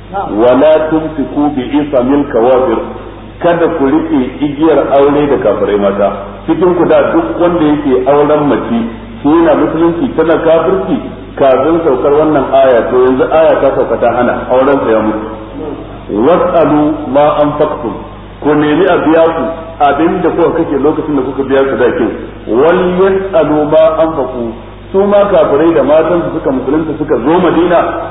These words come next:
sun, suna da haƙƙi su nemi abin da suka kake na sadaki na matan su, tun, tun da yanzu matan su sun gudo sun shiga musulunci. "Zalikum hukmullahi," wannan shine hukuncin Allah da ke tsakaninku da juna, "yahkumu bainakum,"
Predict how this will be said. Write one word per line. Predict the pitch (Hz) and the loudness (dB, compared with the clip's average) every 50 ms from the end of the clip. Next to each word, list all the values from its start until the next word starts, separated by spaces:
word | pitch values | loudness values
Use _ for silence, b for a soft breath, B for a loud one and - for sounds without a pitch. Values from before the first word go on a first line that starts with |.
| - - - - | -12 -14 -14 -8
sun, | - 156 156 156 160 165 165 | -2 0 0 2 2 0 -2
suna | 160 160 185 202 196 180 | -2 -2 0 2 2 2
da | 165 147 - | 2 2 2
haƙƙi | - 175 - - 175 175 | 2 0 0 0 0 0
su | 147 151 - | -2 0 0
nemi | 151 147 156 156 156 151 165 | 0 2 2 2 4 4 2
abin | 165 - - - 240 208 | 2 2 2 2 0 0
da | - 208 | -2 -2
suka | 170 170 170 147 - | -2 0 0 0 0
kake | 170 156 156 143 | -2 -2 -2 -2
na | 131 120 123 - | -2 0 0 0
sadaki | - - 147 151 170 147 127 - 139 131 131 - - - - - - - - - | 0 0 0 2 2 0 0 0 -2 -2 -4 -4 -6 -12 -14 -16 -16 -16 -14 -8
na | 226 226 135 156 | -4 0 0 2
matan | 165 170 170 170 165 170 185 185 180 | 2 4 2 2 2 2 0 0 -2
su, | 185 170 | -2 -4
tun, | - 151 147 | -4 -4 -4
tun | 139 156 156 | -2 -2 -2
da | 151 147 | -2 -2
yanzu | 127 123 135 | -2 -2 0
matan | 139 143 143 151 151 139 | 0 0 0 0 -2 -2
su | 127 127 | -2 -2
sun | 135 131 | -2 -2
gudo | 127 131 135 135 | 0 0 -2 0
sun | - 139 139 | 0 -2 -4
shiga | 131 107 104 | -4 -4 -4
musulunci. | 107 107 104 107 107 110 110 107 107 - - - - - - - - - - - - - - - | -4 -6 -4 -4 -4 -4 -4 -6 -10 -14 -14 -14 -14 -14 -14 -14 -14 -14 -14 -14 -16 -16 -16 -10
"Zalikum | - 127 160 175 185 180 170 151 - - 143 143 | -4 0 2 4 4 2 2 0 -2 -2 -4 -4
hukmullahi," | 143 165 160 160 156 143 131 131 143 151 156 143 135 143 139 - - - - 92 | -4 -4 -4 -4 -4 -2 -2 2 2 2 2 2 0 -2 -2 -4 -8 -12 -12 -8
wannan | 98 120 147 160 156 143 131 | -2 -2 -2 0 0 -2 -2
shine | - 151 143 135 120 | -2 -2 -2 -2 -4
hukuncin | 127 135 160 170 165 170 160 139 | -4 -2 0 0 0 0 0 0
Allah | 147 151 147 139 | 0 0 0 0
da | - 120 | -2 -2
ke | - 175 | -4 -4
tsakaninku | - 147 - 139 139 143 143 139 - | -4 -2 0 2 2 2 2 0 -2
da | - 101 | -4 -4
juna, | 98 110 143 165 180 190 185 190 - 185 - - - - - 101 104 | -2 0 2 2 2 2 0 -2 -4 -6 -6 -10 -10 -12 -12 -8 -2
"yahkumu | 117 139 165 185 - - - - - 160 151 143 - | 0 2 2 2 2 0 -4 -4 -4 -4 -2 -2 0
bainakum," | 143 156 165 156 143 - 156 151 | 0 2 2 2 0 0 -2 -4